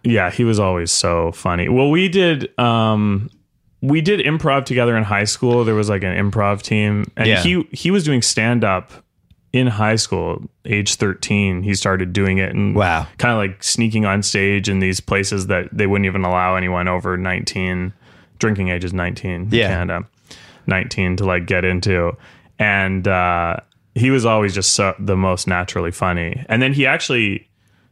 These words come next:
Speaker 1: we did the improv team, and, like, he, he left the school to go do, I think it was Undeclared or Freaks and Geeks, one of the two. Yeah, Freaks and Geeks.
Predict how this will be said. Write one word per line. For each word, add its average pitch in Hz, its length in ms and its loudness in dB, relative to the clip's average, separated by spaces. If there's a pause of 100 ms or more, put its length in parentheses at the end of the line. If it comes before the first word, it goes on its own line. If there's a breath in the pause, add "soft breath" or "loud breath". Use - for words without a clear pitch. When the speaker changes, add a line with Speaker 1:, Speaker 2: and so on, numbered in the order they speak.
(360)
Speaker 1:
we 123 140 2
did 143 160 0
the 120 240 2 (100)
improv 110 800 0 (160)
team, 117 280 2
and, 107 100 2
like, 95 160 2
he, 110 260 -4 (120)
he 127 220 -2
left 110 440 0
the 101 60 -6
school 131 300 0
to 107 80 0
go 101 240 2
do, 101 460 0 (140)
I - 20 0
think 120 220 -2
it - 20 2
was 110 300 0
Undeclared 104 720 0
or 98 60 -4
Freaks 107 300 -2
and 98 120 0
Geeks, 101 360 -4
one 107 140 0
of 98 80 0
the 101 100 0
two. 98 320 -4
Yeah, 101 200 0
Freaks 104 260 -4
and 101 100 0
Geeks. 104 300 -2